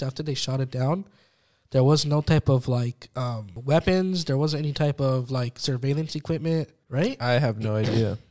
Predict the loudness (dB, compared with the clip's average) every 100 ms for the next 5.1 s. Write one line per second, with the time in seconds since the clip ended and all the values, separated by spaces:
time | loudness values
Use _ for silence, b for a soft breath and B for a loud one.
0 | _ 0 2 4 2 2 0 2 4 4
1 | 4 4 4 4 4 6 6 6 4 2
2 | -2 0 0 2 0 0 2 4 4 0
3 | -4 _ _ _ 0 0 0 2 4 2
4 | 0 _ -4 0 4 4 2 2 2 4
5 | 2